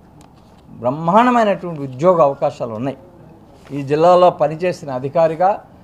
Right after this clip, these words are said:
నాకు చాలా బాధగా ఉంది, ఆ ఉద్యోగ అవకాశాలని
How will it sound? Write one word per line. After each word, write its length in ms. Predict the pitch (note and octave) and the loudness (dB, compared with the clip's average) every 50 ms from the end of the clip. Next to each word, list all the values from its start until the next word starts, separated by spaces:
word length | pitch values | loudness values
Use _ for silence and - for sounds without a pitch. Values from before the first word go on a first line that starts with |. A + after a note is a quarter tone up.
| - - - - - _ - - - _ - | -20 -20 -20 -20 -20 _ -20 -20 -20 _ -4
నాకు 320 | C#3 F3 G#3 G3+ - F#3+ | 2 2 2 2 4 2
చాలా 160 | F3+ F#3+ A3 G#3+ | 6 8 8 8
బాధగా 380 | F#3 F3 E3+ F#3+ G#3 F#3+ G#3+ | 8 6 4 4 4 4 2
ఉంది, 260 | G3+ F3+ D#3 B2+ - - _ _ _ _ _ _ _ - _ _ _ _ - | 2 2 -2 -6 -8 -10 _ _ _ _ _ _ _ -20 _ _ _ _ 4
ఆ 160 | E3 F#3+ G3 | 6 6 6
ఉద్యోగ 400 | F3 D#3 D3 E3 A3 A#3+ G#3 G3+ | 6 4 2 4 4 6 6 6
అవకాశాలని 800 | F#3 F3+ F3+ - G#3 G#3 G#3 - A3 G#3+ G#3+ G#3 G#3 G#3+ A#3 | 4 4 4 4 2 2 4 4 2 2 2 0 -2 -4 -6